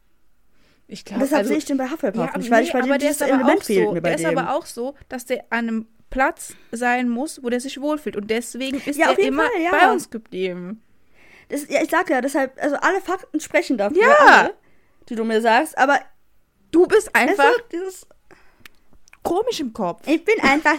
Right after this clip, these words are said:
Speaker 2: doof, äh.
Speaker 1: <laughs>
Speaker 2: Komisch im, danke, wirklich, wow.
Speaker 1: <laughs> Du hast irgendwie eine komische Blockade in dir.
Speaker 2: Boah. <laughs> Ja, aber der Jaden ist, ähm, also wenn er sich an einem Platz wohlfühlt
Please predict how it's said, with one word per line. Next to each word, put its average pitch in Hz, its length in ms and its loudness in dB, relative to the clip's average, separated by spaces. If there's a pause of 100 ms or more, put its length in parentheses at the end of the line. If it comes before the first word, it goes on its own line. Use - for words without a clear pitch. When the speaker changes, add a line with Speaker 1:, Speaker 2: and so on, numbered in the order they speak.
Speaker 2:
doof, 208 400 0
äh. 190 420 -2 (520)
Speaker 1:
<laughs> - 480 -10
Speaker 2:
Komisch 185 520 0
im, 147 140 -10 (320)
danke, 151 460 -8
wirklich, 160 480 -8
wow. - 260 2 (160)
Speaker 1:
<laughs> - 100 -14
Du 302 80 -4
hast - 200 4
irgendwie 247 220 -2
eine 226 60 -4
komische 269 380 -2
Blockade 226 680 2
in 190 160 -6
dir. 202 240 -6 (840)
Speaker 2:
Boah. 247 320 6 (220)
<laughs> - 60 -2 (2250)
Ja, 185 180 2
aber 190 140 2
der 190 100 2
Jaden 196 360 -2
ist, 175 260 -8
ähm, 165 440 -6 (760)
also 165 380 -8
wenn 175 180 -2
er 185 120 0
sich 175 180 -8
an 170 80 -6
einem 165 100 -8
Platz - 320 -10
wohlfühlt 180 720 -8